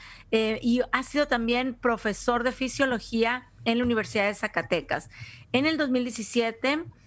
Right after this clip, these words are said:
eh, obtuvo su maestría en salud pública, eh, por la Universidad de Capella, y en el dos mil dieciocho,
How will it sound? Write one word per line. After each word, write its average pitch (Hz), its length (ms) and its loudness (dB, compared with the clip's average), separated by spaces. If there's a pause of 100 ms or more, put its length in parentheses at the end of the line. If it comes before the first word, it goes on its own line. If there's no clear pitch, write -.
(240)
eh, 233 80 4
obtuvo 269 920 2
su - 180 -2
maestría 240 880 0
en 214 220 0
salud 214 320 0
pública, 240 600 0 (500)
eh, 226 420 0
por 233 140 4
la 262 100 2
Universidad 220 420 2
de 226 120 -2
Capella, 208 600 2 (340)
y 247 120 4
en 247 100 2
el 233 120 0
dos 233 120 2
mil 269 160 0
dieciocho, 285 720 0